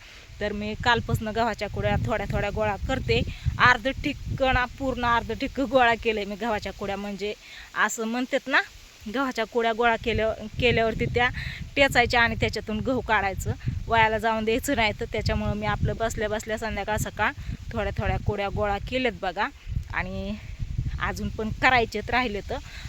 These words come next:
आणि ती रान नीट करून त्याच्यात आहे ना भुईमुग करायचा आहे, त्याच्यामुळं चालले ती कामं रानातली. ही बघा,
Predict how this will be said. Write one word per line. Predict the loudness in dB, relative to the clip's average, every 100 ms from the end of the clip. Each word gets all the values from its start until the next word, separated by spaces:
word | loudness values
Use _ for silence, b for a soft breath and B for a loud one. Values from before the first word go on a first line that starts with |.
| B
आणि | -2 -2 -2
ती | -4
रान | 0 0 0
नीट | -4
करून | -2 -2 0
त्याच्यात | -2 -2 -2 -2
आहे |
ना | 0 0
भुईमुग | 2 2 2 0 2
करायचा | 2 2 0
आहे, | -2 -2 B B -6
त्याच्यामुळं | -4 -2 -4 -4 -6
चालले | 2 4 4 0
ती | -6
कामं | 2 4 4 0
रानातली. | 0 0 0 -4 -6
ही | -10 -8 -8
बघा, | -6